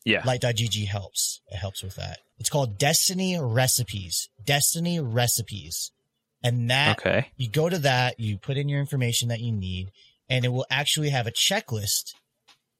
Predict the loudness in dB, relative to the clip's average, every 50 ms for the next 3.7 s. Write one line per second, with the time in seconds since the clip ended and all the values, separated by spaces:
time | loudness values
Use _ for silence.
0 | _ _ _ -6 -2 0 0 0 0 0 0 0 0 -2 -4 -4 -6 -6 -4 -2
1 | -2 -2 0 0 0 0 0 0 0 0 0 0 -2 -6 -8 -4 -2 -2 0 0
2 | 2 2 2 2 0 0 0 0 0 2 0 0 0 0 0 2 4 4 4 4
3 | 4 2 2 2 2 2 4 4 4 2 2 0 -4